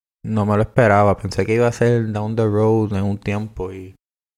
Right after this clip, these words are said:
el estar otra vez bien,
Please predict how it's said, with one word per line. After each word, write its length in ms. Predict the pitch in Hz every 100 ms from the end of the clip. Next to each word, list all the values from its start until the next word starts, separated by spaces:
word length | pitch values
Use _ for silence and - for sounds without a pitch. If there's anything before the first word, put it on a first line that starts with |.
| _ _ _ _ _ _ _ _ _ _ _ _ _ _ _ _ -
el 180 | 120 110
estar 480 | 104 - - 117 120 123 123 135 - - -
otra 320 | - 113 117 120
vez 260 | 117 113
bien, 580 | 117 117 120 117 107 -